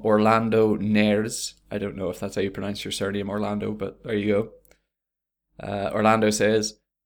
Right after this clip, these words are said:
"Hi, how about character creation as a theme?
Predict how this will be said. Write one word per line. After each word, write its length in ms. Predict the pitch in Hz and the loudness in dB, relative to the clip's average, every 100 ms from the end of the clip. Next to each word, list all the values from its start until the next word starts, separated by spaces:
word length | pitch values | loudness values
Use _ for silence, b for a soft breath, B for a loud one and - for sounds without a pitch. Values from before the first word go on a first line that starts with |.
| _ - | _ 2
"Hi, 240 | 139 117 | 4 6
how 180 | 123 135 | 6 6
about 320 | 127 113 - _ | 4 2 0 _
character 380 | - 127 131 113 | 2 4 4 0
creation 540 | 107 95 87 - - - | -2 -2 -2 -4 -6 -6
as 160 | 87 | -6
a 60 | 80 | -8
theme? 500 | - 80 82 - | -6 -8 -6 -10